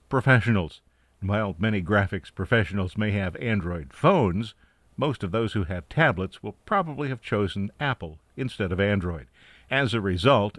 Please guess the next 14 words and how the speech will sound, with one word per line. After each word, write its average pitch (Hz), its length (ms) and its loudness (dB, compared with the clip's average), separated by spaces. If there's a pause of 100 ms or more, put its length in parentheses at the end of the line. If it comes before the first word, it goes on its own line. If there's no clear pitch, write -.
(120)
Adobe 101 540 0
hasn't 107 420 -4
seen 117 240 2
a 95 100 0
great 101 420 -2
deal 101 240 -2
of 82 140 -4
demand 110 480 0
for - 140 -8
these 87 260 -6
apps 101 460 -2
on 120 300 -4
Android 85 600 -6 (140)
tablets. 98 560 -4